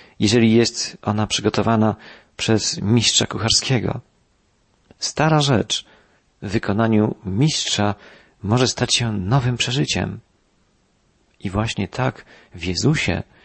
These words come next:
miłość staje się czymś nowym w dwóch wymiarach. Staje się nowa w swoim zasięgu. Miłość Jezusa obejmuje bowiem swym zasięgiem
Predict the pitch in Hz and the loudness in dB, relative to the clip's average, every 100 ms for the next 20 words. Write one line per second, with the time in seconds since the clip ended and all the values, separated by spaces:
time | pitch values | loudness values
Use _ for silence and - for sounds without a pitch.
0 | _ _ - 95 143 156 139 139 - - | _ _ -8 -2 2 2 0 -2 -6 -8
1 | - - _ - 131 131 120 127 139 123 | -12 -20 _ -6 0 2 0 0 -2 0
2 | - - 87 98 120 160 92 87 110 _ | -2 -2 -6 -4 0 2 0 -4 -6 _
3 | _ _ _ _ _ _ _ - 101 92 | _ _ _ _ _ _ _ -14 -8 -2
4 | 123 160 160 143 139 92 50 - - _ | 0 0 0 -2 0 -2 -4 -8 -16 _
5 | _ _ _ _ _ _ _ _ - - | _ _ _ _ _ _ _ _ -16 -6
6 | 107 107 - 107 101 107 - 95 90 123 | -2 0 2 2 0 -2 -6 -4 0 0
7 | 113 101 120 143 - - _ - - 98 | 0 2 0 0 -6 -20 _ -4 -2 -2
8 | 87 87 101 - 139 113 87 98 107 _ | -2 -2 0 2 2 0 -2 -4 -8 _
9 | _ _ _ _ _ _ _ 113 120 110 | _ _ _ _ _ _ _ 0 2 4
10 | 101 113 104 127 131 123 - - - _ | 2 0 0 2 2 2 -2 -14 -20 _
11 | _ 117 101 92 123 131 95 113 113 110 | _ -4 -2 0 2 2 2 2 4 4
12 | 104 - 117 107 95 - 135 113 120 | 2 0 -2 0 0 0 0 2 2